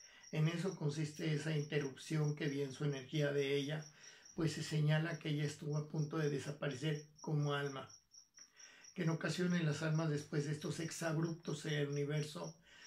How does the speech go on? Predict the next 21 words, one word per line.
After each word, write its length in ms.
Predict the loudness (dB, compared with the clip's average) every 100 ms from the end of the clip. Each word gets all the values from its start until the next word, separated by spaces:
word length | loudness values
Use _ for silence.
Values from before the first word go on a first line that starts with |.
| -20 _
terminan 500 | 2 6 6 4 2
avanzando 720 | 2 2 0 0 0 2 2
espiritualmente, 1080 | 0 0 -2 0 2 4 4 4 0 -4 -8 -10 -20 -20 -20 -20 -20 -2
es 160 | 2 2
decir, 400 | 2 0 0 2
reubicadas 680 | 2 2 0 0 0 0
en 60 | -4
sitios 360 | -4 -2 0 2
de 100 | 2
mayor 340 | 0 0 2
desarrollo 640 | 0 0 0 4 4 2 -4 -12 -20 -20 -6
que 100 | 2
donde 300 | 4 4 4
se 100 | 2
encontraban 640 | 0 0 -2 0 2 2
antes 360 | 2 2 2 2
de 140 | 0
que 80 | 0
esa 240 | -4 -2
onda 260 | -2 0 0
llegara. 540 | 2 0 -2 -4 -6